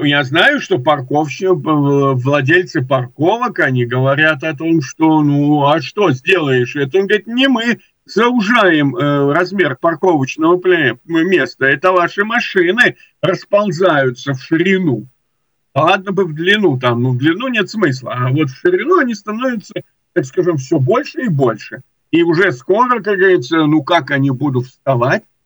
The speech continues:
уже будут, что называется, своими, э, зеркалами, э, боковыми заде-, задевать друг друга. Ну, а люди, ну, а как люди?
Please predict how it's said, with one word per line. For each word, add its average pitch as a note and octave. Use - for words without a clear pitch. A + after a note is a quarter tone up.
уже D3+
будут, A3+
что A3
называется, F#3+
своими, F#3
э, D#3
зеркалами, F3+
э, D3
боковыми F3
заде-, D3+
задевать D#3+
друг D#3
друга. D3
Ну, D3+
а A#3+
люди, E3+
ну, G#3
а G#3
как C#3
люди? B2